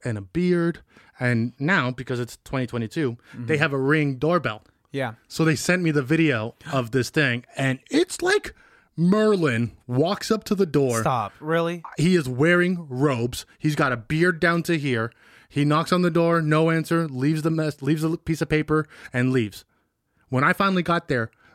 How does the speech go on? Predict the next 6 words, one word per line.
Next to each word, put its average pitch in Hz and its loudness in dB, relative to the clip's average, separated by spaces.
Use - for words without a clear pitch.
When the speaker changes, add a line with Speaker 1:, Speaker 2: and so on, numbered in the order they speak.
Speaker 1:
it 190 2
was 220 2
a 151 2
four-page 214 2
back-to-back 170 2
letter 139 0